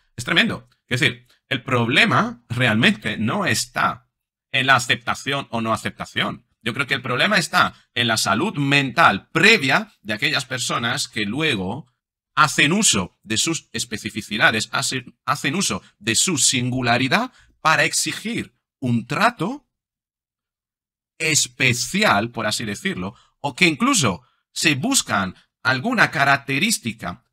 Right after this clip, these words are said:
especial con el fin de sentirse y exigir ese trato especial por parte de otros.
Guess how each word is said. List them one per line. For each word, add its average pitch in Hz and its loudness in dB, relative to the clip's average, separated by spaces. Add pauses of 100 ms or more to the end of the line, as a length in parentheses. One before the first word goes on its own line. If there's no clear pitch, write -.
especial 180 -2
con 151 -4
el 139 -4
fin 190 -6
de 208 -4 (340)
sentirse 147 0
y 147 2
exigir 147 0 (380)
ese - -4
trato - -2
especial - -6
por - -12
parte 120 -6
de - -10
otros. - -12